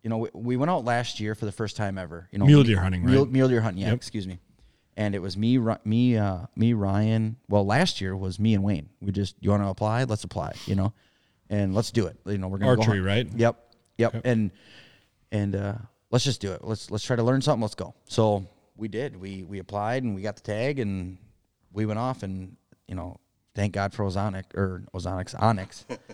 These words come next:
Speaker 1: You know, thank God for onX because, you know, I, I have onX maps and we just traveled the B L M and pu-, public land and
Speaker 3: Searching.
Speaker 1: searching, man, searching and searching and searching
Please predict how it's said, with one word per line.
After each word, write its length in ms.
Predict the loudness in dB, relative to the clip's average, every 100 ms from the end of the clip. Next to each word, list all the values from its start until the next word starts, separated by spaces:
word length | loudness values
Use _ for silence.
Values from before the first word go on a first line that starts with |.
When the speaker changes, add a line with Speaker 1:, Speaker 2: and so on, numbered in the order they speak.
| -14 -14 -6
Speaker 1:
You 80 | -4
know, 80 | -2
thank 220 | 0 0
God 160 | 0 0
for 80 | -2
onX 420 | 0 0 -4 -8
because, 580 | -4 0 0 -2 -10 -16 -4
you 80 | -2
know, 80 | -2
I, 240 | -4 -6 -2
I 100 | 0
have 340 | 0 -2 -4
onX 360 | -2 -4 -4 -2
maps 280 | -2 -2 -4
and 80 | -4
we 80 |
just 160 | -4 -4
traveled 280 | 0 0 0
the 80 | -2
B 200 | 2 4
L 180 | 6 4
M 180 | 4 2
and 200 | -2 -4
pu-, 160 | -4 -2
public 320 | 0 2 2 2
land 260 | 2 2 2
and 240 | 0 -4 -10 _ _ _ _ _ _ _ _
Speaker 3:
Searching. 560 | -4 2 2 0 -10 -12
Speaker 1:
searching, 600 | -8 -4 -2 -4 -8 -14 -18 _ -14
man, 180 | -10 -6
searching 460 | 0 0 0 -6
and 100 | -8
searching 380 | -4 -6 -4 -6
and 120 | -6
searching 480 | -2 0 -2 -8 -14